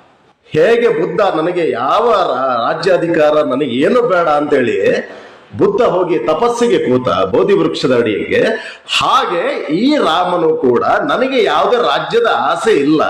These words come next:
ನನಗೆ ಯಾವುದು ಬೇಡ ನನಗೆ" ಅಂತ ಹೇಳಿ, ಆ,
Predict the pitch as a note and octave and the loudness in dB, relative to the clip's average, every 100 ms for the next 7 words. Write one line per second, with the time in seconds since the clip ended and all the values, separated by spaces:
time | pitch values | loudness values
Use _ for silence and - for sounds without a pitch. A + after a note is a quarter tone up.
0 | B2 - - - - - - B2 D#3+ A#3+ | 0 -4 -10 -16 -20 -14 0 0 2 0
1 | A3 C3 A#2+ G3+ C4+ - C#3 F#3 F#3+ F3 | 2 2 0 0 0 0 0 2 2 0
2 | B2+ - F2+ B2+ - - - - _ - | -2 -2 -2 -2 -4 -14 -20 -20 _ -4
3 | D#3 D3 B2+ A2 F#2 - - - | -2 0 0 0 -2 -6 -14 -8